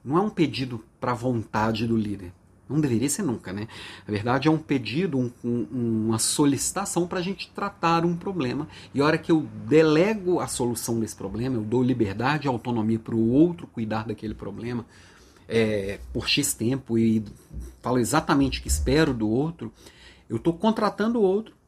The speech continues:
e terceirizando pra ele a responsabilidade por aquilo. Eu tô, eu estou confiando ao outro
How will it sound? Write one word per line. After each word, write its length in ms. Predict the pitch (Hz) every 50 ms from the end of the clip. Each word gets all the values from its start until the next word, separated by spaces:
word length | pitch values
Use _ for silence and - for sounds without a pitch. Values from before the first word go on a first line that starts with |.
| _ _ -
e 80 | -
terceirizando 1120 | - - - - 220 226 220 - - - 226 226 240 254 254 233 180 170 185 196 220 247 269
pra 220 | 277 - - 262 233
ele 220 | 202 208 226 240
a 20 |
responsabilidade 720 | 240 254 247 - - 254 233 - 240 226 226 226 214 208 -
por 120 | - - 247
aquilo. 340 | 254 - - 180 180 151
Eu 80 | 123 120
tô, 180 | - - 170 - - - - - - -
eu 80 | 135
estou 320 | 143 139 - - 196 190 190
confiando 960 | 190 - - 220 247 262 254 - - 220 214 196 202 226 254 262 247 240 233
ao 160 | 208 185 165
outro 480 | 147 139 147 151 170 175 - - -